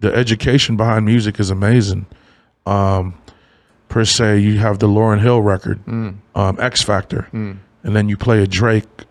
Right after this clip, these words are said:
Speaker 1: uh, Nice for What. You know, the majority of these kids, unless they're getting schooled by their parents or
Speaker 2: Yep.
Speaker 1: their elders, don't know that, that Lauryn Hill is the original to this Drake.
Speaker 2: Right.
Speaker 1: Because I've heard it,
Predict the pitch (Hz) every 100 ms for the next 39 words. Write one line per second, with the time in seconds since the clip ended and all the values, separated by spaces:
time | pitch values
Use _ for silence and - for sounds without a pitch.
0 | - 101 98 110 110 - 104 98 110 104
1 | - - _ _ _ _ _ _ 113 117
2 | 107 101 - 110 117 123 143 151 139 113
3 | 104 - 165 123 120 123 127 135 - 127
4 | 113 - - 143 120 110 104 98 135 131
5 | 127 120 104 107 95 123 151 120 107 -
6 | - - - _ _ _ 104 127 117 110
7 | 110 104 104 95 - _ - 101 104 110
8 | 104 123 127 98 104 98 95 131 120 98
9 | - 98 95 - 120 120 113 110 110 -
10 | 131 127 131 127 139 160 127